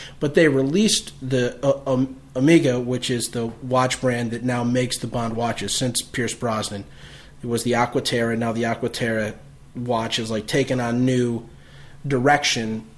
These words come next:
uh, with Daniel Craig. They released, like, the No Time to Die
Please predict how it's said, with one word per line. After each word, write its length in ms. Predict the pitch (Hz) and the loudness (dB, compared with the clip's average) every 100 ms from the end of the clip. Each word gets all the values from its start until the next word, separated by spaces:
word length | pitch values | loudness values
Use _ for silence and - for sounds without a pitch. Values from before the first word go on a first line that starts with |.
| - | -12
uh, 340 | 110 107 104 104 - - - - - - - - - - - - - - - - | -6 -4 -4 -6 -12 -20 -20 -20 -20 -20 -20 -20 -20 -20 -20 -20 -20 -20 -16 -4
with 260 | 139 120 | -2 0
Daniel 360 | 143 135 131 127 | 4 4 4 2
Craig. 380 | - 147 131 131 | 4 6 6 6
They 100 | 143 | 4
released, 400 | 143 151 139 139 | 4 4 2 2
like, 300 | 127 113 131 | -2 -2 -2
the 140 | 127 | 0
No 360 | 123 135 151 156 | 2 4 6 4
Time 400 | - 151 143 127 | 2 0 0 0
to 80 | |
Die 560 | 123 139 131 120 113 113 | -2 0 2 0 -4 -8